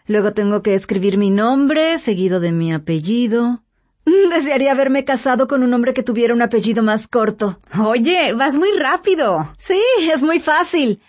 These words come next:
Speaker 1: Ahora me preguntan mi fecha de nacimiento. La voy a anotar. Y ahora me piden mi identificación. Vaya, son muchas preguntas.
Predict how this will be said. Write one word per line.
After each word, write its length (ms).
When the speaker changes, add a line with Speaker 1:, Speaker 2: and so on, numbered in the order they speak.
Speaker 1:
Ahora 280
me 120
preguntan 540
mi 100
fecha 280
de 100
nacimiento. 760
La 120
voy 180
a 60
anotar. 500
Y 100
ahora 240
me 140
piden 440
mi 140
identificación. 1040
Vaya, 680
son 180
muchas 280
preguntas. 880